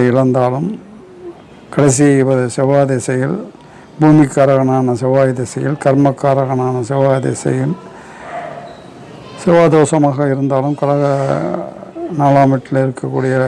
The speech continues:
செவ்வாய், செவ்வாய் தோஷமாக இருந்தாலும் கடகத்திற்கும் சிம்மத்திற்கும் செவ்வாய் தோஷம் இல்லை. மற்றும் நாலு, நாலாம் இடத்திலிருந்து பத்தாம் இடத்து பார்வை, ஏழாவது பார்வையாக இவர்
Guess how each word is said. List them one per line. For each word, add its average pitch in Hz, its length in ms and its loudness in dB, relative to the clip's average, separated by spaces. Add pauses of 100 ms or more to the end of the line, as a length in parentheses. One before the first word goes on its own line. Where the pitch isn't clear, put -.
(500)
செவ்வாய், 135 380 2 (160)
செவ்வாய் 139 280 2
தோஷமாக 131 540 0
இருந்தாலும் 131 480 -2
கடகத்திற்கும் 139 520 2
சிம்மத்திற்கும் 131 540 -2
செவ்வாய் 135 360 2
தோஷம் 127 300 -4 (100)
இல்லை. 127 200 -2 (920)
மற்றும் 139 320 0 (760)
நாலு, 143 340 4 (120)
நாலாம் 143 380 4
இடத்திலிருந்து 131 680 -2 (1040)
பத்தாம் 147 440 4
இடத்து 135 340 -2 (1080)
பார்வை, 139 320 4 (220)
ஏழாவது 131 380 2
பார்வையாக 131 580 -4 (920)
இவர் 135 300 4